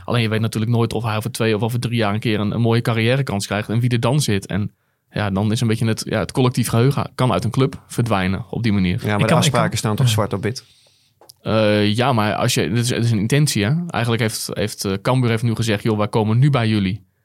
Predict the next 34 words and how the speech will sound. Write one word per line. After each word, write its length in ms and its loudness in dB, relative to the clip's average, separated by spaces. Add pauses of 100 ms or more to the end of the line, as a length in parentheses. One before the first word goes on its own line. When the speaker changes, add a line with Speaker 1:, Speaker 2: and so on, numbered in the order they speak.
(380)
Speaker 1:
En 120 -2
dan 160 2
is 100 -2
het 80 -4
klaar. 400 -2 (500)
Maar 100 -2
dat 80 0
is 60 -2
een 80 0
intentie 420 0
uitgesproken 580 -2
door, 420 0 (160)
eh, 340 -6
de 60 -2
mensen 300 0
die 80 4
nu 200 4
verantwoordelijk 460 0
zijn 120 -2
voor 100 -8
Cambuur. 340 0 (500)
Als 160 -4
er 100 0
over 140 -2
drie 140 0
jaar 200 2
andere 260 2
mensen 280 0
zijn 260 0
en 140 -2
er 100 -2 (200)
dreigt 300 -2
een 60 -2
probleem, 500 0